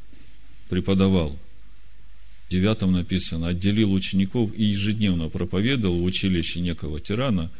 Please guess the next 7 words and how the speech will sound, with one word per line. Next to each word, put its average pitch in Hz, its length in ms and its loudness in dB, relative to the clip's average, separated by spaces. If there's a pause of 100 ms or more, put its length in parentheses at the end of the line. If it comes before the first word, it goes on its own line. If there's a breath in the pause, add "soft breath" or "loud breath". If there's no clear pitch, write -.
(280 soft breath)
и - 40 0
это 110 200 2
продолжалось 90 640 2
до 87 140 2
двух 104 320 0
лет. 82 200 -2 (4000 soft breath)
Павел 120 480 2